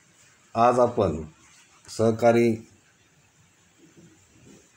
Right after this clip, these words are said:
दुग्ध सहकारी संस्थांच्या ज्या समस्या आहेत त्या समस्यावरती उपाययोजना काय आखता येत, येऊ शकतील आणि दुग्ध व्यवसाय अधिक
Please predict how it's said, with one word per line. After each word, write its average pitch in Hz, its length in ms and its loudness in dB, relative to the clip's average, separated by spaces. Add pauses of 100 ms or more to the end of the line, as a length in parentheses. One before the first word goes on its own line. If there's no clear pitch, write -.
(380)
दुग्ध 113 340 -4
सहकारी 117 420 0
संस्थांच्या 107 800 -2 (1600)
ज्या 113 140 -2
समस्या 117 460 -2
आहेत 98 180 -4
त्या 117 140 0
समस्यावरती 110 680 -4
उपाययोजना 110 460 -2
काय 120 340 2
आखता 113 360 0
येत, 101 120 0 (160)
येऊ 107 260 -4
शकतील 90 460 -10 (640)
आणि 101 180 -4
दुग्ध 110 260 -6
व्यवसाय 113 380 0
अधिक 113 260 -2